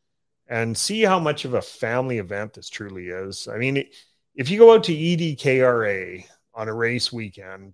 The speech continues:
doubleheader, and hang around till after the racing and hang around till ten o'clock at night,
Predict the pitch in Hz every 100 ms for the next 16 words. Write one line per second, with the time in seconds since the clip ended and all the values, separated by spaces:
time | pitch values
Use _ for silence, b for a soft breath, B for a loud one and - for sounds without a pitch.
0 | - 113 110 104 107 92 90 92 - _
1 | _ _ _ _ _ _ _ _ _ _
2 | _ _ _ _ _ _ _ _ - 113
3 | 110 107 90 151 165 147 135 135 139 135
4 | 113 98 - 135 147 - 131 107 95 95
5 | 92 - - - - _ _ _ _ -
6 | 107 98 131 143 135 123 120 123 120 92
7 | 87 - 135 131 - 123 117 - 101 104
8 | 104 98 98